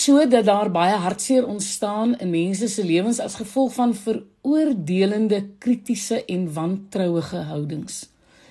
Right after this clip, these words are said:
Baie verhoudings word vernietig as gevolg van hierdie vyande.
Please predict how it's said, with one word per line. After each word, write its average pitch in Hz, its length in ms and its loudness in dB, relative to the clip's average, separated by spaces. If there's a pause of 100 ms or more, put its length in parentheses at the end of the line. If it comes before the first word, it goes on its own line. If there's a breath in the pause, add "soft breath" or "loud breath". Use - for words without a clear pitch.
(340 soft breath)
Baie 392 280 8
verhoudings 247 480 6
word 226 200 -2
vernietig 185 440 0
as 190 140 -6
gevolg 226 400 -4
van 196 160 -4
hierdie 160 340 -6
vyande. 165 600 -12